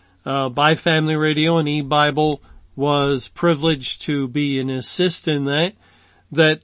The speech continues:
the, the message was of, uh, a praying man, that, and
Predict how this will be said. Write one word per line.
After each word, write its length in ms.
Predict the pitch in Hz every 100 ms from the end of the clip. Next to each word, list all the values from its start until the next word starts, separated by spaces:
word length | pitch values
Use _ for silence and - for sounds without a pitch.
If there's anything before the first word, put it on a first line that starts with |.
| _
the, 640 | 214 175 131 147 135 151 139
the 240 | 143 147
message 560 | 147 180 165 185 160 131
was 400 | 160 165 160 151
of, 340 | 156 135 - _ _ _ _ 143
uh, 320 | 135 127 147
a 240 | 151 139 127
praying 640 | - 180 180 180 165 156
man, 420 | 160 160 160 151 - _ - _
that, 280 | 151 156 165
and 380 | 147 143 131